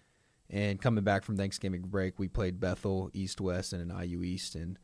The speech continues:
are on a three-game winning streak going into Puerto Rico. So I think the team's at a good place right now, and there's a lot of different things we're learning through those games and stories that,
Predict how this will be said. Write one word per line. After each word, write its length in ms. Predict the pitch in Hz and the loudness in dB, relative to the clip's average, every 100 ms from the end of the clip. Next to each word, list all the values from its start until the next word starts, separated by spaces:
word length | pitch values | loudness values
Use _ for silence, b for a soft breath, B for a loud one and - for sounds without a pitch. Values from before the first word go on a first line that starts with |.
| b b b | b b b
are 120 | - 104 | 0 2
on 60 | |
a 40 | 101 | 2
three-game 440 | 107 101 107 101 | 0 2 4 4
winning 220 | 104 107 | 4 2
streak 320 | - - 104 | 0 0 2
going 260 | 101 98 101 | 2 2 4
into 440 | 101 98 110 98 | 2 2 2 2
Puerto 280 | 92 107 98 95 | 4 4 4 2
Rico. 360 | 107 107 95 | 2 2 2
So 360 | 98 - 98 98 B B B B | 2 2 2 0 B B B B
I 80 | 104 | -2
think 220 | 117 101 | 2 2
the 40 | |
team's 640 | 101 110 104 101 95 - - | 2 2 4 2 0 -8 -4
at 140 | 101 104 | 0 2
a 20 | |
good 220 | 107 104 | 2 2
place 260 | 110 101 117 | 4 4 4
right 100 | 113 | 4
now, 260 | 113 120 | 4 4
and 140 | 110 98 | 4 2
there's 200 | 98 101 | 2 2
a 40 | |
lot 200 | 98 98 | 4 4
of 80 | 95 | 2
different 360 | 98 101 - - | 0 -2 -4 -2
things 280 | 107 101 | 0 0
we're 160 | 101 95 | 0 2
learning 380 | 98 101 104 101 | 4 4 4 2
through 180 | 107 104 | 2 4
those 200 | 104 104 | 4 4
games 380 | 104 107 110 | 2 4 2
and 160 | 101 92 | 0 -2
stories 540 | - 95 98 95 92 | -2 2 4 4 2
that, 260 | - 90 | 0 0